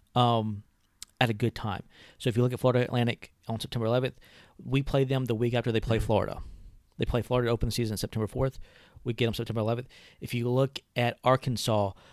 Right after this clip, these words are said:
Speaker 1: we get them a very interesting time. The week before, they play Texas in Arlington, I believe, and the week after, they play Texas A and M.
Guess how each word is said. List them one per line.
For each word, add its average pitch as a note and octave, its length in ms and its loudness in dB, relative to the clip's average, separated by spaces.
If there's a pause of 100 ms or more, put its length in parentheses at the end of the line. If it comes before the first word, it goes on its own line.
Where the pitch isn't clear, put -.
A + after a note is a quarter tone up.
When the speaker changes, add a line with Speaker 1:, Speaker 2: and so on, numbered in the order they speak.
(120)
Speaker 1:
we C3 100 0
get C#3 180 0
them A#2+ 120 -2
a G#2+ 80 0
very A#2+ 440 4
interesting G#2+ 420 0
time. G2 380 -4
The A#2 80 0
week B2 220 0
before, C3+ 380 2
they A#2+ 120 4
play A2+ 200 -2
Texas - 500 -2
in A2 120 -4
Arlington, D#3 400 4
I D3+ 80 2
believe, D#3+ 500 2 (540)
and A#2+ 640 -2
the C3 140 -2
week A#2+ 260 -4
after, B2 360 4
they A2+ 120 4
play A#2 200 4
Texas - 380 -4
A G#2+ 40 0
and G2+ 160 -2
M. F2 180 -6